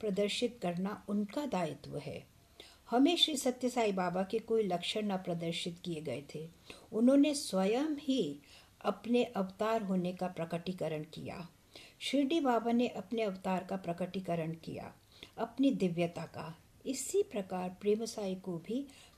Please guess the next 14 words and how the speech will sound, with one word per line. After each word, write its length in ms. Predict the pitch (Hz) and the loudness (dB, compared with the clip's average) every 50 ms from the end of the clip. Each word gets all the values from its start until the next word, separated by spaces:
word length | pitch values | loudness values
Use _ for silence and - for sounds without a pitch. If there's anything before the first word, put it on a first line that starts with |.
| _ | _
प्रकट 380 | - 185 175 175 - 175 170 - | -2 0 0 0 0 -2 -2 -4
होने 360 | - - 170 151 143 147 139 | -6 -6 -4 -4 -4 -4 -6
दो, 280 | 110 107 113 - - - - - _ _ - - - - - | -6 -8 -8 -8 -10 -12 -18 -20 _ _ -20 -20 -16 -4 0
अपनी 360 | - 233 233 - 294 311 311 | 0 0 0 0 0 0 2
दिव्यता 640 | 240 190 196 185 180 185 185 185 - 180 185 185 - - | 2 2 2 2 2 0 0 0 -2 -4 -6 -6 -6 -6
प्रकट 340 | 165 151 - 165 170 165 | -6 -6 -4 -4 -6 -6
करने 360 | - 175 151 139 127 131 127 - | -6 -8 -6 -6 -6 -8 -8 -8
दो। 240 | - 95 87 - - - - _ _ _ _ - | -10 -12 -12 -14 -14 -20 -20 _ _ _ _ -6
यह 380 | 180 202 226 226 240 277 - - | -4 -2 -2 -2 -2 -4 -2 -2
एक 200 | 233 254 254 - | -2 -2 -2 -2
प्रकार 400 | - 208 196 190 - 185 180 180 | -4 -4 -4 -2 -2 -4 -4 -4
का 180 | 185 - 214 208 | -4 -4 -4 -4
रहस्योद्घाटन 1040 | 190 180 180 175 - 175 170 - - 185 170 170 - - 165 151 165 - 214 233 208 | -4 -4 -4 -4 -4 -4 -4 -2 -2 -2 -4 -4 -6 -8 -8 -8 -4 -2 -2 0 0
होगा, 420 | 190 - 113 - - - - - | -2 -4 -6 -8 -8 -10 -10 -12